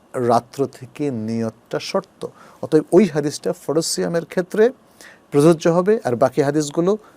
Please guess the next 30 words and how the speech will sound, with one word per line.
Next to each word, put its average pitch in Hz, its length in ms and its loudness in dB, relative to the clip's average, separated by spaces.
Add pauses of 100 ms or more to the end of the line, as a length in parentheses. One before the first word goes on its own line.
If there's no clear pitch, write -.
(120)
সরাসরি 165 560 -2
স্পষ্ট - 380 -4
প্রমাণ 131 300 -8
করছে 160 300 -10
যে 185 100 -6
নফল 127 280 -8
সিয়ামের 113 360 -8
ক্ষেত্রে 196 400 -6 (280)
এই 123 120 -2
ধরনের 110 340 -4
বার 101 280 -2 (360)
নেই। - 160 -10 (540)
কিভাবে 156 300 2
নিয়ত 131 240 0
করবেন? 110 420 -4 (540)
নিয়তটা 190 800 -2 (540)
মনে 135 280 -2
মনে 113 180 -2
করতে 113 300 -10
হবে। - 280 -14 (1200)
আপনি 147 340 -4
যে 180 220 -2
সিদ্ধান্ত 202 600 -2
নিচ্ছেন 143 460 0
প্রতি 139 380 2
রাত্রে 120 400 2
আগামীকালকে 127 720 -2
সিয়াম 151 320 -4
পালন 147 240 -2
করবেন, 127 360 -2